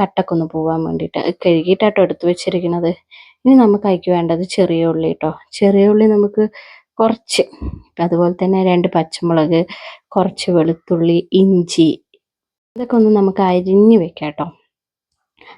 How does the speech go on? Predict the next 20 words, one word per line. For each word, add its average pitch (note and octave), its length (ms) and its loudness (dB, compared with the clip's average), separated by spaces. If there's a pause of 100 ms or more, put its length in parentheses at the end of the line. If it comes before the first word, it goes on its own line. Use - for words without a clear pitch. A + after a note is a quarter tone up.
(140)
അത് A#3 180 4
കഴിഞ്ഞിട്ട് G#3+ 360 2
നമുക്ക് F3 300 -4
ഒരു F3+ 160 0
മുറി D#3+ 160 -2 (100)
തേങ്ങ, D3 320 -6 (680)
പിന്നെ A3+ 280 0
കടുക് A3 300 4
വറുക്കാനുള്ള F3+ 440 -2
സാധനം E3 380 -8
ട്ടോ, D#3+ 80 -6 (240)
ഉലുവയും G#3 440 4 (200)
അതുപോലെ F3 400 -2
തന്നെ E3 180 -2 (460)
ചുവന്ന A#3 340 6 (120)
മുളകും. D3+ 320 -6 (800)
പിന്നെ G#3 260 0
നമ്മൾ D#3 180 2 (200)
ചട്ടിയിലാട്ടോ F#3+ 560 0 (100)
മീൻ D#3+ 120 -2